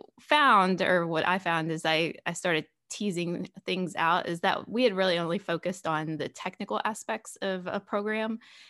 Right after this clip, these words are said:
and not really on the business aspects as well. And some of the things weren't working or weren't going to scale or weren't going to work with C I C D, which was really the, at, at the time I joined sas, we really weren't doing C I C D en masse, and,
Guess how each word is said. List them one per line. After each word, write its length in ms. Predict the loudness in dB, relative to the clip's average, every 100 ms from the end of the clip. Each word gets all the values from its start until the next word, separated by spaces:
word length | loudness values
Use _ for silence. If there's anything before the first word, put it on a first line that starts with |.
| _
and 100 | 0
not 180 | 2 2
really 260 | 2 2 2
on 100 | 0
the 60 |
business 420 | -4 -4 -4 -2
aspects 480 | -2 -2 -4 -6 -6
as 220 | -8 -4
well. 300 | 0 2 2
And 120 | 0 0
some 160 | 0
of 60 | -2
the 80 | -2
things 400 | -4 -4 -8 -10
weren't 320 | -2 -2 -2
working 440 | -4 -6 -6 -6 -4
or 240 | -6 -8 -8
weren't 280 | -4 -4 -2
going 280 | -4 -4
to 80 | -8
scale 640 | -12 -8 -6 -4 -6 -6 -6
or 180 | -4 -4
weren't 260 | -4 -4 -2
going 160 | -4
to 80 | -4
work 220 | -6 -8 -8
with 140 | -10 -8
C 160 | -6
I 80 | -6
C 160 | -6 -6
D, 160 | -6
which 180 | -6 -6
was 160 | -8 -2
really 320 | 0 0 0
the, 240 | -2 -4 -8 -20 -20 -20 -4 -2
at, 140 | 0
at 100 | -2
the 60 | -2
time 240 | 0 2
I 60 | 2
joined 260 | 2 0 0
sas, 380 | 0 0 -4
we 160 | -2 -2
really 280 | 0 0 0
weren't 220 | -2 -4
doing 240 | -6 -6
C 160 | -6 -4
I 140 | -4
C 180 | -4 -6
D 380 | -6 -6 -6 -6
en 180 | -6 -4
masse, 400 | -4 -6 -8 -8
and, 380 | -6 -4 -6